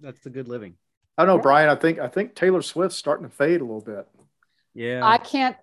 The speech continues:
Speaker 2: We,
Speaker 3: even
Speaker 2: we had a lot of Taylor Swift,
Speaker 3: I
Speaker 2: uh,
Speaker 3: know
Speaker 1: We
Speaker 3: you
Speaker 1: did have,
Speaker 3: did.
Speaker 1: yeah.
Speaker 2: right?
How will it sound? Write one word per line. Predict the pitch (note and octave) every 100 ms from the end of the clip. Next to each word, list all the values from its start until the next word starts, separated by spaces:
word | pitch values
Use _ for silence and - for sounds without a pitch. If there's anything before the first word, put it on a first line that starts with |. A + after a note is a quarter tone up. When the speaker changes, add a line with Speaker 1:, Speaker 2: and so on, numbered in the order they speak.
| -
Speaker 2:
We, | A3+
Speaker 3:
even | -
Speaker 2:
we | E3
had | D#3+ F3+
a | E3+
lot | E3
of | D#3
Taylor | E3 D#3+ C#3
Swift, | - C#3+ C3+
Speaker 3:
I | F#3+
Speaker 2:
uh, | F#3+
Speaker 3:
know | F3+
Speaker 1:
We | D4 C#4+
Speaker 3:
you |
Speaker 1:
did | E3
have, | B2 C#3+
Speaker 3:
did. | C#3 B2+ A#2
Speaker 1:
yeah. | A#2
Speaker 2:
right? | C3 B2+